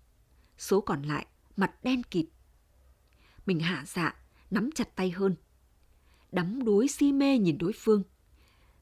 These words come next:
Sủng nịnh yêu thương ngập tràn. Cả buổi ngột ngạt, bí bách. Về tới ẩn đúng là nhẹ người hẳn. Có lẽ người yêu cũng thế. Mặt anh thư thái hơn hẳn.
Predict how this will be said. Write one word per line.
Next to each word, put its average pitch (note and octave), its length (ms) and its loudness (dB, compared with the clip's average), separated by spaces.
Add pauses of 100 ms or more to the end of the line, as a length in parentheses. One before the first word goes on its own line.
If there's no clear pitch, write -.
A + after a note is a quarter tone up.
(120)
Sủng E3+ 420 2
nịnh F3 260 0 (140)
yêu A#3 280 2
thương B3 300 0
ngập F#3 200 -2
tràn. D#3+ 260 -4 (1500)
Cả F3+ 160 2
buổi D#3 340 2
ngột F#3 280 2
ngạt, E3 240 -4 (160)
bí G3 200 2
bách. D4+ 200 -2 (600)
Về G3 180 6
tới C4+ 160 2 (160)
ẩn E3+ 240 0 (220)
đúng A#3+ 160 2
là C#4 160 0
nhẹ F3 240 -2
người F#3 240 2
hẳn. F3 180 -4 (960)
Có G#3 80 2
lẽ G3+ 200 2
người G#3 200 0
yêu G#3 200 2
cũng G#3 240 -4
thế. G3+ 260 -6 (540)
Mặt - 240 -2
anh G3+ 300 -2
thư C4+ 200 -2
thái A3+ 220 -4
hơn C4+ 200 -4
hẳn. G3+ 220 -4